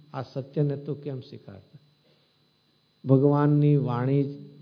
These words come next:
દિવ્ય ધ્વનિ છૂટતી હશે, કેવી છૂટતી હશે? ધીરા અવાજે કોક કોકને સંભળાય એવી હશે.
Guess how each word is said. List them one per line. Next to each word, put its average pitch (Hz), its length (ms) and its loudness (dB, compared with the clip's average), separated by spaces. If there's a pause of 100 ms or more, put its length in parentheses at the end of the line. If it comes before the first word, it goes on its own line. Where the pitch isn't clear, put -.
દિવ્ય 139 260 0
ધ્વનિ 139 340 -4
છૂટતી 139 460 -6
હશે, 139 180 -8
કેવી 180 280 -4
છૂટતી 151 380 -12
હશે? 123 200 -16
ધીરા 143 360 4
અવાજે 139 360 -6
કોક 143 320 -12
કોકને 143 340 -10
સંભળાય 131 460 -6
એવી 117 320 -12
હશે. 113 240 -20